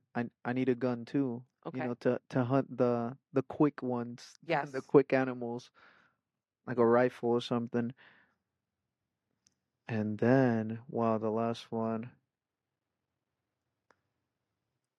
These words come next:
Speaker 1: Like, I would get a, like, a portable tent that I could pack, have in my backpack.
Speaker 2: Okay.
Speaker 1: And I could, like, I could, like, camp out.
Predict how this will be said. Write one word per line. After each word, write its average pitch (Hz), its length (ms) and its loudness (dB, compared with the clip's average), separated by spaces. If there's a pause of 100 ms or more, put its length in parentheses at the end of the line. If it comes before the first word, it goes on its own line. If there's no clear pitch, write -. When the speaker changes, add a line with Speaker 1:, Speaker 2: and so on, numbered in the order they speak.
(120)
Speaker 1:
Like, 127 320 6 (840)
I 139 200 6
would 139 260 2
get 131 320 4 (720)
a, 117 280 -6 (540)
like, 120 120 -6
a 113 80 0
portable 127 640 4
tent 127 340 0 (200)
that 120 160 0
I 120 80 0
could 117 200 -6
pack, 127 400 2 (400)
have 123 180 -4
in 123 80 0
my 117 160 0
backpack. 120 680 2 (1000)
Speaker 2:
Okay. 196 400 4
Speaker 1:
And 123 140 -8
I 120 100 -8
could, - 220 -14
like, - 180 -20 (1200)
I 135 60 -4
could, 120 180 0
like, 110 180 2
camp 117 340 2
out. 117 260 4